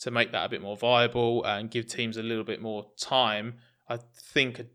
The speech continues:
date change for testing at this point would need a vote, um, but I'm sure everyone's gonna basically decide what makes the most sense. What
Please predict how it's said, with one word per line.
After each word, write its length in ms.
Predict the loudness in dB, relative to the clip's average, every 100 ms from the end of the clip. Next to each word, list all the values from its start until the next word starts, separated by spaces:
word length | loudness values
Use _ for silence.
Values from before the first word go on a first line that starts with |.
| _
date 240 | 4 4 2
change 240 | -4 -4
for 80 | -8
testing 420 | -4 -4 -2 -4
at 60 | -4
this 160 | -4
point 300 | -2 -4 -2
would 160 | -6 -6
need 180 | -4 -4
a 40 |
vote, 400 | -2 0 0 -4 _ _ _ _ -4
um, 240 | 0 2 2
but 80 | 2
I'm 100 | 2
sure 260 | 0 2
everyone's 380 | 2 0 -4 -4
gonna 360 | -6 -4 -4 -6 _ _ _
basically 440 | 0 0 -2 -12 -14 _ _ _ _ _ -6
decide 320 | 2 4 4
what 200 | 0 -4 -8 -20 -12
makes 200 | -8 -8
the 60 | -6
most 200 | -4 0
sense. 260 | -2 -2 -2
What 220 | -2